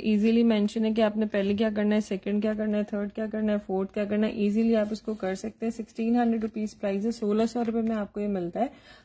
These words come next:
आ, इसका lotion, lotion बोल रही हूँ, sorry, gold का facial, ठीक है।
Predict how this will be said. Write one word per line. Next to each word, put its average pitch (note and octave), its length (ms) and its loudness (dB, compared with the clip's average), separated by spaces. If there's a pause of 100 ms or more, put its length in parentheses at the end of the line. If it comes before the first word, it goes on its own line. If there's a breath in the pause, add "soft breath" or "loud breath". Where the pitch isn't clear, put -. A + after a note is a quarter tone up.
(120 loud breath)
आ, F#3+ 380 2
इसका F3+ 800 -2
lotion, F3 480 -2 (360 soft breath)
lotion G3+ 280 0
बोल G3 100 4
रही F#3 60 2
हूँ, F#3 80 2
sorry, F#3+ 220 0
gold G3+ 320 4
का G3+ 80 4
facial, F3 420 -6 (140)
ठीक G#3+ 220 -2
है। D4 120 -2